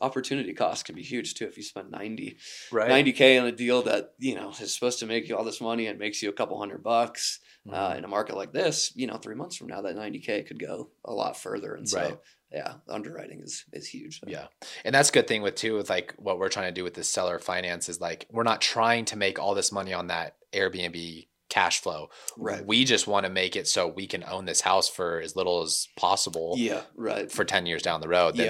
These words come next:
Speaker 1: Yeah.
Speaker 2: then that's when we kinda see the, the end game come
Speaker 1: Yeah,
Speaker 2: into play.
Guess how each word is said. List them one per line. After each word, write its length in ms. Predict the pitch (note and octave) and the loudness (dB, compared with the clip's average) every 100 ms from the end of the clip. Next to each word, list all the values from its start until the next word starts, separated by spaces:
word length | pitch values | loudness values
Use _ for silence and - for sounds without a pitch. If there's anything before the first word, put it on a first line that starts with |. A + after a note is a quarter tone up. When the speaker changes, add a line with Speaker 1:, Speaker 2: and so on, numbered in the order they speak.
| G2+ | -2
Speaker 1:
Yeah. 20 | - | 0
Speaker 2:
then 340 | G#2 G#2 F#2+ E2 | 6 6 4 2
that's 240 | F2 E2+ | 2 2
when 120 | F2+ E2 | -2 -6
we 80 | D#2+ | -10
kinda 240 | E2+ D#2+ | -10 -6
see 260 | - E2 D#2+ | -4 -6 -8
the, 300 | D2+ D2+ D#2 _ _ _ | -8 -8 -10 _ _ _
the 120 | E2 | -4
end 160 | F2 E2 | -4 -4
game 320 | D#2+ D#2 D2 - - | -8 -8 -8 -10 -8
come 140 | - B2+ | -2 4
Speaker 1:
Yeah, 160 | B2+ | 6
Speaker 2:
into 80 | A#2+ | 4
play. 180 | D#2+ D2+ | 2 -6